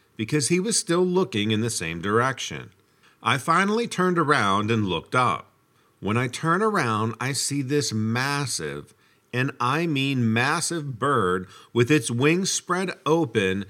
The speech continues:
come in and land on top of a big fir tree. From wingtip to wingtip, this thing had to be at least fifteen feet wide. It was about fifty yards from us and at least a hundred fifty to two hundred feet in the air.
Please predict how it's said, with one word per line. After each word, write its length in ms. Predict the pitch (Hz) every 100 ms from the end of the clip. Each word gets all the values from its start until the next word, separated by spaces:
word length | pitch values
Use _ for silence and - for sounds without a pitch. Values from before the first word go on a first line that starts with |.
| - _
come 380 | - 135 165 196
in 240 | 151 147
and 220 | 147 131 127
land 460 | 135 156 165 165 -
on 220 | 147 151
top 500 | 151 - 147 110 -
of 140 | 123
a 80 | 123
big 320 | 117 98 90
fir 380 | 90 - 131 131
tree. 460 | 123 98 78 64 - _ _ _ _
From 380 | - 151 151 147
wingtip 640 | 170 196 196 185 190 -
to 140 | - 165
wingtip, 680 | 156 165 156 - 151 87 - _ _ _
this 260 | 139 180 -
thing 220 | 185 180
had 240 | 165 170 165
to 80 |
be 180 | 156 170
at 160 | 175 -
least 480 | 160 180 190 - -
fifteen 500 | 135 123 - 139 135
feet 320 | - 95 -
wide. 500 | 120 135 110 71 - _ _ _ _ _ -
It 80 |
was 180 | 123 160
about 300 | 190 202 131
fifty 360 | - 180 180 190
yards 400 | 135 147 165 131
from 240 | - 90
us 320 | 80 78 - -
and 120 | 160
at 200 | 185 -
least 360 | 151 190 202 -
a 100 | 156
hundred 360 | 147 151 160
fifty 420 | 117 120 113 120
to 120 | 120 110
two 220 | - 90
hundred 280 | 92 95 90
feet 240 | 85 78
in 120 | 76
the 200 | 78 80
air. 320 | 104 90 -